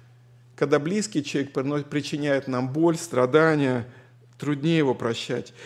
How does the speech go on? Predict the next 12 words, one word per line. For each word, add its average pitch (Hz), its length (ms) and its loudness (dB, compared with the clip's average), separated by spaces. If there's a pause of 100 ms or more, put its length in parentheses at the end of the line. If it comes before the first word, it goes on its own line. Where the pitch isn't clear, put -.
(200)
Чем 220 260 2
больше 226 440 2
нанесенная 202 680 -2
нам 180 220 -2
рана, 226 340 0
чем 180 280 -4
больше 208 360 0
причиненная 185 640 -2
обида, 170 380 0
тем 185 240 -2
труднее 175 460 -4
прощать. 160 680 -4